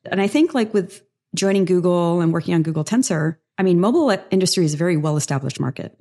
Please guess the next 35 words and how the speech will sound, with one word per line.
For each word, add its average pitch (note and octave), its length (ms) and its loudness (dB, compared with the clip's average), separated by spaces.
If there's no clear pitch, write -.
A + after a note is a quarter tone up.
However, F#3 680 -2
how F#3+ 160 -2
we're G#3 240 2
approaching F#3+ 340 0
Tensor D#3 280 -2
is D3 80 -4
very C#3 180 -2
different. - 420 -16
And F3+ 220 0
as F#3 120 0
a F#3 60 -2
product F#3+ 280 -4
manager, F3 840 0
I E3+ 80 -2
think G#3+ 320 0
working F3+ 300 -2
on E3+ 160 2
new E3 160 2
and E3 80 0
emerging D3+ 300 0
technologies, D3+ 600 -4
what D#3+ 100 0
it D#3 100 -4
teaches F3+ 340 -4
you G3+ 160 -2
over E3+ 140 -4
the D3 100 -4
years C#3+ 420 -4
is, D3+ 160 -2
number E3 200 0
one, D#3+ 220 0
to D#3 120 -6
really E3 220 -2
hone D#3 220 0
in E3 340 -2